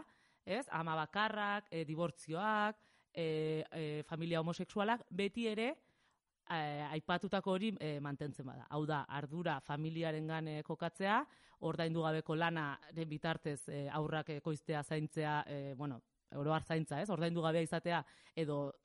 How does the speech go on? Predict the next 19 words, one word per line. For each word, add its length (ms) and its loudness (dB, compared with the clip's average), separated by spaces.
ta 280 2
oso, 240 -2
oso 160 0
merkea. 460 0
Eta 200 6
beraz, 300 8
eh, 520 6
kontutan 300 4
eduki 140 4
behar 160 6
dugula, 300 4
zentzu 260 0
horretan 240 2
proiektu 400 0
neoliberalekin 600 0
guztiz 400 -4
bat 180 -2
egiten 340 -2
duela. 260 -6